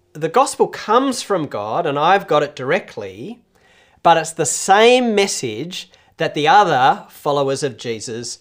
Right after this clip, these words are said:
are also speaking. That message which is grounded in the real events of history."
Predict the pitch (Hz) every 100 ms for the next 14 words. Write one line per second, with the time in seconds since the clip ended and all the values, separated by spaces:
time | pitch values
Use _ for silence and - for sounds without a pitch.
0 | _ _ - 143 147 175 180 - 117 117
1 | - - 101 - 82 _ _ _ _ _
2 | _ _ _ - 147 160 156 135 147 127
3 | - 123 131 120 - 127 135 139 135 123
4 | 120 113 123 127 120 113 110 - 104 101
5 | 117 - - 82